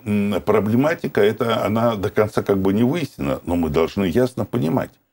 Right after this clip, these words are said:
к чему это может привести. Надо к чему-то готовиться в этом отношении. Вот. Еще одна проблема. Это постоянные, э,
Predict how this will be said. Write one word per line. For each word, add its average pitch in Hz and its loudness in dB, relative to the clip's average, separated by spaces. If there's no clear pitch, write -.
к - -12
чему 95 2
это - -2
может 76 -2
привести. 92 -4
Надо 69 0
к - -14
чему-то 85 -4
готовиться 143 -2
в 143 0
этом 135 -4
отношении. - -4
Вот. 85 0
Еще 123 2
одна 143 2
проблема. 73 0
Это 80 2
постоянные, 95 0
э, 87 0